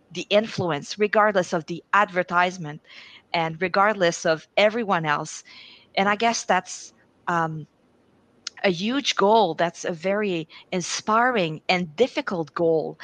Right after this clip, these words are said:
uh, for every single one of us on planet Earth to, to being able to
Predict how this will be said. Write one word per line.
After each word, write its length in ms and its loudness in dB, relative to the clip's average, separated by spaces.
uh, 80 -4
for 360 0
every 280 0
single 360 0
one 180 0
of 120 -4
us 320 0
on 140 -4
planet 440 -4
Earth 340 -4
to, 480 -2
to 100 -2
being 420 -2
able 540 0
to 220 -6